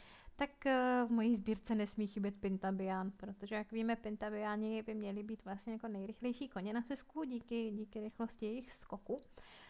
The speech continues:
No a já prostě žádného nemám a stále jsem se jako nemohla rozhoupat k tomu si nějakého koupit. Původně jsem myslela, protože nejvíce mi líbí jednoznačně tenhle.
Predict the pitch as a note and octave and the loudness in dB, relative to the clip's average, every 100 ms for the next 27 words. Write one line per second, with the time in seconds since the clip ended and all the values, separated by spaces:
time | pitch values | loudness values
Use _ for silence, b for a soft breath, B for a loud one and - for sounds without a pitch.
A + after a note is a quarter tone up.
0 | B B B3 C4+ - - - C4+ C#4+ C#4 | B B 2 2 2 -4 -2 4 6 8
1 | C4+ C4 B3+ B3+ B3 C4 B3 A3+ A#3 A3 | 8 6 4 4 0 4 6 8 6 4
2 | G#3 F#3 F#3+ - - G#3+ A3+ A3 B3 B3 | 4 2 2 -4 2 2 4 0 2 2
3 | B3 B3 A#3+ A3+ G#3+ A3 A#3+ A#3+ A#3+ - | 2 -2 -2 0 2 2 4 4 2 -2
4 | - A3+ G#3+ A3 A3+ B3+ B3+ - A3 A3 | -4 -2 0 -2 0 -2 -4 -6 -4 -2
5 | - A3+ G#3+ G#3+ - A#3 D4 E3 F3+ - | -2 0 0 -2 -2 -2 -2 -4 -6 -14
6 | - - B B B B - C4+ D#4 D#4+ | -20 -20 B B B B -4 4 6 6
7 | F4 G#4+ D#4 B3 A3 G3+ F#3 A3 G#3 A#3 | 2 2 2 2 2 2 0 -4 -4 2
8 | B3 B3 B3+ B3+ C4 B3+ A#3+ A3+ A#3 G#3+ | 4 4 2 0 0 2 2 2 2 4
9 | A3 A3 A3 A3 G#3 G3 G3+ - | 2 2 0 -2 0 -2 -2 -8